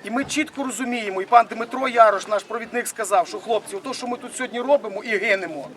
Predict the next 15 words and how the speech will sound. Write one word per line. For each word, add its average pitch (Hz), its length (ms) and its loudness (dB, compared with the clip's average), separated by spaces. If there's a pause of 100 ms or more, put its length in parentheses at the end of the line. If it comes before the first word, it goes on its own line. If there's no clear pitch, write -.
(400)
а 190 140 10
гинуть 269 360 2
сьогодні 247 260 -4
кращі 220 600 6 (120)
діти, 233 440 -2 (760)
е, 185 340 -2
сі-, - 280 0
е, 214 160 -6 (100)
діти, 254 320 -2
люди 247 440 0
України. 220 580 -6
Сьогодні 226 320 -4
там 220 160 2
кращі, 214 480 4
от, 185 120 -10